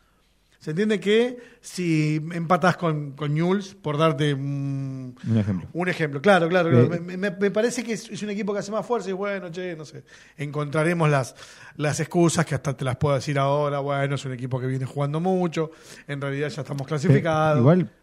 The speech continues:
Speaker 2: pensá
Speaker 1: Para
Speaker 2: que, que Newell's hoy en día tiene los mismos puntos que River. Así que es un rival a tener en cuenta. Yo creo que el principal problema que tiene Newell's igual es que es muy irregular. Tiene partidos donde, eh, los gana bien, como fueron estos últimos cinco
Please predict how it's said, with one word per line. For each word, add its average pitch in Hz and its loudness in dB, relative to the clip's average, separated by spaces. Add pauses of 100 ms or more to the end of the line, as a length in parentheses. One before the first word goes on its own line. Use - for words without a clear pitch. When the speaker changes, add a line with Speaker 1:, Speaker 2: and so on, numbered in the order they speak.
Speaker 2:
pensá 113 4
Speaker 1:
Para 156 6
Speaker 2:
que, 104 2
que 98 -2
Newell's 110 4
hoy 175 8
en 127 4
día 113 4
tiene 190 4
los 143 4
mismos 165 6
puntos 156 2
que 104 2
River. 143 8 (560)
Así 104 0
que 104 2
es 170 4
un 147 6
rival 123 6
a 113 4
tener 113 2
en 110 2
cuenta. 101 2 (360)
Yo 175 4
creo 185 8
que 151 4
el 123 2
principal 123 4
problema 156 4
que 135 0
tiene 139 0
Newell's 156 0
igual 131 0
es 117 -6
que 104 -4
es 110 -2
muy 131 4
irregular. 110 2 (100)
Tiene 110 2
partidos 113 4
donde, 98 2 (320)
eh, 101 -2
los 98 2
gana 113 2
bien, 143 6
como 110 2
fueron 107 -2
estos 101 -4
últimos 92 -6
cinco 110 -2